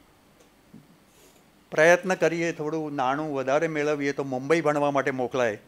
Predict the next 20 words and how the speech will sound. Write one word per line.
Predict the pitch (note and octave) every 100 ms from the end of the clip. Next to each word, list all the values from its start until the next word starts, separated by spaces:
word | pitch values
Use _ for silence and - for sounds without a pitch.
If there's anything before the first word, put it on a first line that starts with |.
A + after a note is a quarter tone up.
| _ _ _ _ _ _ -
તો | D3+
એ | F3
દિશામાં | E3 D#3 E3+ E3+ E3
પણ | E3
પિતા | C#3 C3 D3+
થોડા | D3 C3+ C3+ C#3 -
સક્રિય | D3 C#3 C3+ B2
થાય | A2 F#2+ F#2
છે. | F#2 - - - _ _ _ _ - _ _ _ _ _ -
અને | D#3+ F#3 D3+ - - _ _ _ -
નર્મદ | B2+ C#3 D3+ A#2+ - - _ _ _ - - _ _ _ _ _ -
મુંબઈ | C3 C#3+ D#3+ C#3+
જવા | C3 B2 B2+
માટે, | B2 A2+ G2+ - _ _ _ _ _ _ _ -
માધ્યમિક | C3+ D3 F#3 F#3+
શિક્ષણ | E3 - D3
લેવા | B2 A2 G#2+
માટે | G2+ G2
શરૂઆતમાં | A#2+ A#2 A2+ G2+ F#2+
તો | F#2